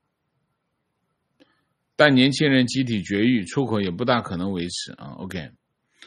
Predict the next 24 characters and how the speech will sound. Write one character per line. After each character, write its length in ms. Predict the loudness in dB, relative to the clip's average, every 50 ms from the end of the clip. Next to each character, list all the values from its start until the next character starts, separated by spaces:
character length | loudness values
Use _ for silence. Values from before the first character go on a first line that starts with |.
| -20 _ -4
王 160 | 0 2 2
先 140 | 4 4 2
生 140 | 4 2 2
有 120 | 2 2
个 80 | 2 2
问 160 | 2 2 2
题 120 | 2 0
请 220 | 0 -2 -4 -4 0
教 200 | 2 2 2 0
下， 340 | 0 -2 -4 -4 -6 -10 _ _ _ _ _ _ _
中 140 | -6 -4 -2
国 100 | 0 0
的 80 | 0 2
房 220 | 2 2 2 2
子 80 | 0 -2
质 160 | -4 -4 0
量 220 | 0 2 2 0 -2
挺 200 | -4 -6 -6 -4
得 100 | -4 -2
过 160 | 0 0 0
七 220 | -2 -2 -4 -4
十 140 | -4 -4 -6
年 160 | -8 -8 -8
吗？ 180 | -10 -14 -16